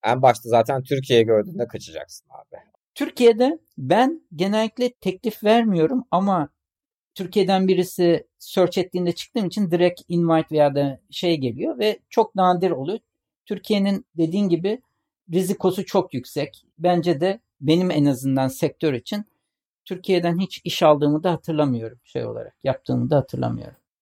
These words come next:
Speaker 1: Ama ben mesela yabancı Türklerle çalıştım Amerika'dan.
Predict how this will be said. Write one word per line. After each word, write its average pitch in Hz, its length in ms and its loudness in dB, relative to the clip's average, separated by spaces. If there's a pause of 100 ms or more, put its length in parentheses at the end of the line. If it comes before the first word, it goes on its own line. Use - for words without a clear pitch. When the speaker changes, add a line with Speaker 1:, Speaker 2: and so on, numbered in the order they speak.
(300)
Speaker 1:
Ama 135 200 -2
ben 151 160 4
mesela 156 360 4
yabancı 123 460 4
Türklerle 135 440 0
çalıştım 123 460 0
Amerika'dan. 98 600 0